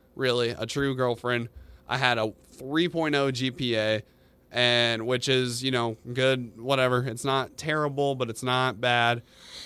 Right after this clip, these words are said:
But let me make this comparison. I was overweight, and I wasn't re-, I wasn't doing anything with my life. I wasn't involved in anything. I get rid of that video game addiction, and of course, there's other things that changed my life as well.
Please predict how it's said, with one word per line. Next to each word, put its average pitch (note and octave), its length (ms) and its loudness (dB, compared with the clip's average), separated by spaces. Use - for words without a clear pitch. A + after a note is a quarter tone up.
But A#2+ 300 2
let B2+ 120 2
me C3 140 0
make C3 220 0
this B2+ 160 -2
comparison. C3+ 760 0
I A#2+ 120 2
was A#2+ 180 2
overweight, C#3 840 4
and A#2 160 -4
I A2 40 0
wasn't A#2 420 0
re-, A#2 160 -2
I A#2+ 120 4
wasn't A#2 360 0
doing A#2+ 240 0
anything G#2+ 260 -4
with G#2 100 -4
my G2+ 100 -6
life. G2 360 -10
I A#2+ 40 -2
wasn't B2 280 0
involved B2+ 400 4
in C#3+ 80 0
anything. C#3 420 0
I A#2 120 0
get D3 180 2
rid E3 100 6
of E3 60 6
that D#3 180 4
video C#3+ 240 2
game C3 180 0
addiction, B2 680 0
and B2 120 0
of B2 80 -2
course, D3+ 240 2
there's C3+ 160 -2
other C3+ 200 2
things C#3+ 200 -2
that C#3 100 -6
changed C3 240 -2
my C3 120 -2
life B2 240 -2
as A2+ 120 -8
well. A2+ 360 2